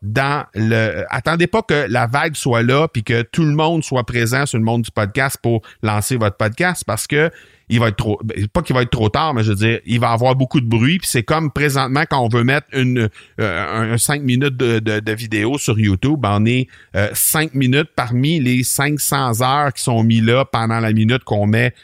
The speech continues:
notre, <laughs> notre vidéo en ligne, ce qui est absolument, euh, incroyable et aberrant. Donc,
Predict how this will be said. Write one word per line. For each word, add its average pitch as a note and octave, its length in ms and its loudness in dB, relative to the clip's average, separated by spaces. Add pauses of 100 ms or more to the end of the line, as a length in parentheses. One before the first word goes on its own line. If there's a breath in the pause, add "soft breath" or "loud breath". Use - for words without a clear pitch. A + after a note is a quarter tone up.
(120)
notre, A#2+ 380 0
<laughs> A2 100 -2
notre A2 320 0
vidéo G#2+ 380 2
en G2+ 100 0
ligne, B2+ 260 -2
ce - 120 -6
qui A#2 260 2
est G#2+ 60 -2 (240 loud breath)
absolument, A#2 560 -2 (160)
euh, F#2+ 100 -4 (100)
incroyable A2+ 580 0
et G2+ 140 0
aberrant. G#2 520 0 (240 loud breath)
Donc, B2 300 0